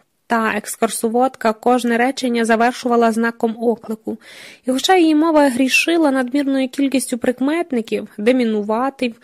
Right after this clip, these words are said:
і захоплених вигуків, вона справді була дуже мила. Я добре пригадую ту дівчину і все, що вона казала, бо Марта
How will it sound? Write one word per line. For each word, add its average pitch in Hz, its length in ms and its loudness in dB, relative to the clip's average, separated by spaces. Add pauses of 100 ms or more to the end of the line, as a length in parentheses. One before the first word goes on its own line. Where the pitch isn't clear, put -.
(280)
і 247 100 4
захоплених 240 640 0
вигуків, 277 520 0
вона 269 240 0
справді 262 380 -2
була 254 260 0
дуже 254 260 0
мила. 214 360 -4 (120)
Я 208 160 0
добре 220 260 -2
пригадую 208 520 -2
ту 220 140 -2
дівчину 226 460 -2
і 220 40 0
все, 247 240 -2
що - 160 -8
вона 233 200 -2
казала, 240 480 0
бо 226 160 2
Марта 247 480 -2